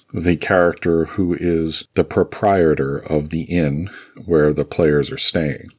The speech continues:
I think these two folks can represent personality and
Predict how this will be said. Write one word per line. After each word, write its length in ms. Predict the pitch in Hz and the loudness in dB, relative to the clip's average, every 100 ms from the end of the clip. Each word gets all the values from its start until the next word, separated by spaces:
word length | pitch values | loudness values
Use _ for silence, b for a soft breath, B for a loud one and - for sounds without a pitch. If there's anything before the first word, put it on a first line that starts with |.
| - | -4
I 60 | |
think 280 | 90 101 - | 0 0 0
these 380 | 95 98 101 - | 0 2 2 0
two 240 | - 107 | 0 -2
folks 720 | - - 127 80 76 - - - _ _ | -2 0 2 2 -2 -8 -10 -14 _ _
can 260 | - 90 85 | -2 -2 0
represent 720 | 85 - 85 80 82 80 _ | -2 0 -2 0 -2 -4 _
personality 1000 | - 123 - 107 95 95 95 92 92 90 87 _ | -2 -2 0 0 2 2 2 4 2 0 -4 _
and 640 | - 82 78 78 78 78 | -2 0 0 -2 -4 -8